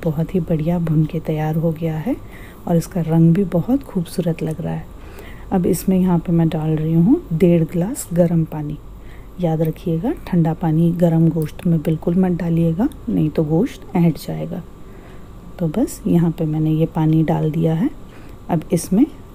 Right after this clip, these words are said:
आगे हम डालेंगे जो हमने बेरेस्ता बना के रखा था,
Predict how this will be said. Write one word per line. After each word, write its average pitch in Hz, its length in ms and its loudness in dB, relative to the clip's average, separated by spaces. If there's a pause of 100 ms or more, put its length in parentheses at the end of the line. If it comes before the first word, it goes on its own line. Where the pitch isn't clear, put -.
आगे 165 240 4
हम 170 220 6
डालेंगे 165 560 2
जो 240 180 2
हमने 180 320 4
बेरेस्ता 165 600 2
बना 160 300 0
के 160 160 -2
रखा 156 320 -2
था, 277 160 -4